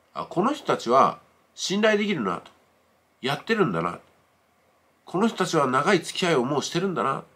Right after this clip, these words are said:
ていうところも、一つのね、購買動機になりますし、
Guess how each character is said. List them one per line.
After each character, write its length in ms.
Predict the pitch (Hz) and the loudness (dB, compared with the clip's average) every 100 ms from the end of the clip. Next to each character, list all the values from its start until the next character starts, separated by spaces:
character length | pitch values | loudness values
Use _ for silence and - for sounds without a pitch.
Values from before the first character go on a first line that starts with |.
| _ | _
て 80 | 123 | -10
い 20 | |
う 40 | 120 | -6
と 100 | 123 | -2
こ 60 | |
ろ 80 | 120 | 0
も、 300 | 165 135 - _ _ - - - - - _ _ _ _ _ _ _ _ _ _ - _ | 2 0 -2 _ _ -4 -2 -2 -4 -16 _ _ _ _ _ _ _ _ _ _ -20 _
一 200 | - 120 | -6 -4
つ 60 | 101 | -4
の 120 | 76 | -6
ね、 200 | 87 98 _ _ _ _ - | -8 -14 _ _ _ _ -2
購 200 | 127 117 | 2 4
買 140 | 113 | 4
動 120 | 117 | 2
機 80 | 101 | 0
に 80 | 80 | -4
な 60 | 82 | -6
り 60 | |
ま 120 | 87 90 | -6 -8
す 100 | - | -8
し、 360 | 131 90 - | -4 -4 -6